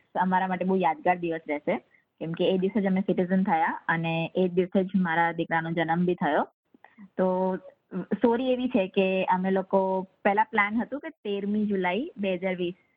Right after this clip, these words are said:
ના મારું ઇન્ડ્યુસ કરવાનું હતું, કેમ કે મારા ચાલીસ વીક થઈ ગયા હતા. તો, અ, અને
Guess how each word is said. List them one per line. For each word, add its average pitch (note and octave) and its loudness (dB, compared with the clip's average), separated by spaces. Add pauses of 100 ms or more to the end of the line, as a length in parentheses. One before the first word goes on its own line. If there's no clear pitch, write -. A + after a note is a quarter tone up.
(240)
ના F#3 2
મારું F#3 0
ઇન્ડ્યુસ G3 2 (100)
કરવાનું E3 0
હતું, D4 0
કેમ G#3 -2
કે F3+ -2
મારા F3+ 2
ચાલીસ F3 0
વીક F3+ -2
થઈ D#3+ 0
ગયા D3 0
હતા. A#3+ 0 (720)
તો, G3+ 0 (680)
અ, F#3 2 (280)
અને F#3+ 0